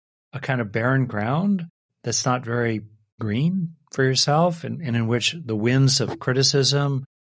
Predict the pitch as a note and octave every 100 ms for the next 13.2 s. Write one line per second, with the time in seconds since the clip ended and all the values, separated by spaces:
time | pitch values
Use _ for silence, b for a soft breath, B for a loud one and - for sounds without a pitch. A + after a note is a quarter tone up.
0 | _ _ - G#2 - - A2+ C3 C#3+ D3
1 | D3 A#2 G2 G#2 G#2+ A#2 A2 G2+ G#2+ -
2 | B2+ - E3+ - A#2 D3+ F#3 D3+ C#3 E3
3 | F3 - _ _ - C3+ D#3 C#3 - C#3+
4 | C3+ C#3+ C#3 C3 A#2 A#2 A#2+ A2+ A2 G#2+
5 | A2 A#2 - _ _ _ - D3 D#3 E3+
6 | G3 F#3 E3 D3+ F#3+ F3 G#2+ G2 - E3
7 | E3+ B2 - A2 - G#2+ G#2 C3+ F3 E2
8 | - - _ _ _ _ _ _ C3 B2
9 | A#2+ A#2+ _ _ - F#3+ G3 - - C3+
10 | - - _ _ _ _ D4 D3 B2+ C3
11 | C3 C3 B2+ B2 B2 B2 B2+ D#3+ D#3 D#3+
12 | F3 C3+ A#2+ - G2 - G2 G2 A2+ -
13 | - -